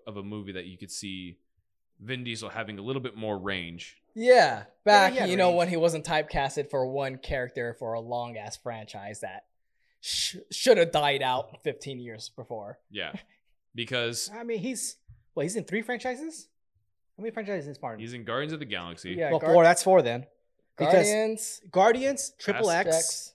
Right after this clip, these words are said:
Speaker 1: Fast Furious.
Speaker 2: Fast
Speaker 3: Fast
Speaker 2: and Furious.
Speaker 3: Furious. Uh,
Speaker 2: What's the fourth one?
Speaker 1: I think that's it.
Speaker 3: Uh, Riddick.
Speaker 2: <laughs> Is
Speaker 1: Does
Speaker 2: that
Speaker 1: that
Speaker 2: even
Speaker 1: really
Speaker 2: a
Speaker 1: count?
Speaker 2: franchise?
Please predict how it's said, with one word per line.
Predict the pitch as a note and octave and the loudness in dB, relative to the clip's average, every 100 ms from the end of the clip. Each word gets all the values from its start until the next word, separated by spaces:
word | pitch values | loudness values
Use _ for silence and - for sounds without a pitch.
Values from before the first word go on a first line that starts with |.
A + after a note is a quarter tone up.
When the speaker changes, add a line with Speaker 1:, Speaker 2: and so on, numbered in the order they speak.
| - | -12
Speaker 1:
Fast | G2+ - | -12 -10
Furious. | G#2 F#2+ G#2+ | -10 -10 -6
Speaker 2:
Fast | D3 C#3+ | -2 0
Speaker 3:
Fast | C#3+ | 0
Speaker 2:
and | E3 | -2
Furious. | D#3 C#3 C3 | 0 2 2
Speaker 3:
Furious. | C3 C3+ - - _ _ _ _ _ _ _ _ _ _ _ C#3 | 2 -2 -6 -12 _ _ _ _ _ _ _ _ _ _ _ -12
Uh, | B2+ A#2+ | -10 -10
Speaker 2:
What's | E3 D3 | -10 -14
the | - | -10
fourth | D3 G#2+ | -10 -10
one? | F#2+ | -18
Speaker 1:
I | - _ _ _ _ _ _ _ _ | -20 _ _ _ _ _ _ _ _
think | F2+ F2+ | -20 -18
that's | F2 | -10
it. | A2+ | -8
Speaker 3:
Uh, | C#3 C#3 C3 A#2+ | -8 -8 -8 -2
Riddick. | E3+ A3 - - _ _ _ _ _ _ _ - | 0 0 -6 -20 _ _ _ _ _ _ _ -14
Speaker 2:
<laughs> | |
Is | - - - - | -14 -14 -18 -12
Speaker 1:
Does | A#3+ | -4
Speaker 2:
that | F#4+ | -2
Speaker 1:
that | |
Speaker 2:
even | G4 G#3 | 0 0
Speaker 1:
really | G3 | 0
Speaker 2:
a | |
Speaker 1:
count? | D3+ F3+ G3 | 2 2 2
Speaker 2:
franchise? | F#3+ G#3 G#3+ G#3+ | 2 4 6 4